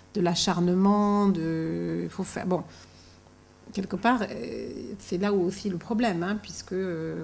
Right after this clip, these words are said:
on a beaucoup d'argent maintenant pour l'événement et très peu d'argent pour entretenir, pour maintenir des espaces de réflexion, des espaces d'expression, et cetera. Euh, maintenant, sur le chapitre, euh,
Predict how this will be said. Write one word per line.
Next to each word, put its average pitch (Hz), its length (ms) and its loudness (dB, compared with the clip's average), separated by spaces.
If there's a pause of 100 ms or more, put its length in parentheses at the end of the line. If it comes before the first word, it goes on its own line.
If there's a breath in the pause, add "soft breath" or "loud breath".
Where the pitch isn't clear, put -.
on 160 80 -4
a 165 400 -6
beaucoup 165 240 0
d'argent 180 260 0
maintenant 170 240 0
pour 170 140 -4
l'événement 196 560 4
et 170 100 -2
très - 160 -4
peu 196 140 0
d'argent 185 520 2 (300 loud breath)
pour 220 380 4
entretenir, 214 840 4
pour 170 160 -2
maintenir 220 580 8
des 170 180 2
espaces 196 360 0
de 180 80 0
réflexion, 214 760 2
des 190 180 2
espaces 170 320 -4
d'expression, 196 440 -6
et - 80 -4
cetera. 196 360 -8 (580 loud breath)
Euh, - 140 -4
maintenant, 226 280 4
sur 254 160 0
le 262 80 2
chapitre, - 580 -2
euh, 165 180 0